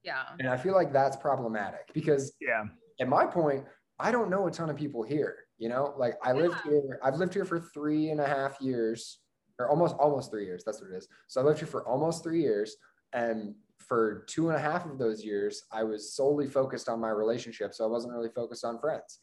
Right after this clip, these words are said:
Speaker 1: You weren't
Speaker 2: So
Speaker 1: going out and meeting people regularly.
Speaker 2: Exactly.
Speaker 1: No.
Speaker 2: So, like, I don't have a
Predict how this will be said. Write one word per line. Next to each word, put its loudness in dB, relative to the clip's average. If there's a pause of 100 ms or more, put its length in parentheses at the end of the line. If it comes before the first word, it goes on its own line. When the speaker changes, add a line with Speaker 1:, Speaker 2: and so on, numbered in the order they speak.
Speaker 1:
You -12
weren't -2
Speaker 2:
So 0
Speaker 1:
going 2
out -6
and -18
meeting -14
people -14
regularly. -8
Speaker 2:
Exactly. -2
Speaker 1:
No. -12 (280)
Speaker 2:
So, -2
like, 4
I -2
don't -2
have -6 (160)
a 0